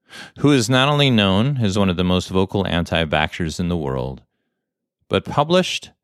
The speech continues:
a subsequently discredited and retracted study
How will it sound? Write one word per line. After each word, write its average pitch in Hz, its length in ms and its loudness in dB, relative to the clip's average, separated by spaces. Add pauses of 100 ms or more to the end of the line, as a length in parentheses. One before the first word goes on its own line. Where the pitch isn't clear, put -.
(500)
a 92 100 -2
subsequently 131 800 -2
discredited 139 800 -2
and 87 200 0
retracted - 580 -4
study 90 560 -2